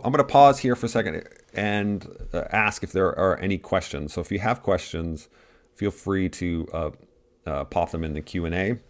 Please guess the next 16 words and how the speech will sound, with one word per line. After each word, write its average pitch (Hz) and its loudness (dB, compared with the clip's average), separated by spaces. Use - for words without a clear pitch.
And 120 2
so 120 8
let 147 4
me 185 2
just - 0
summarize, 90 2
uh, 85 2
a 95 0
little 90 0
bit. 73 -4
We 104 2
have 110 2
A 127 8
I 135 10
risk 110 6
management 101 0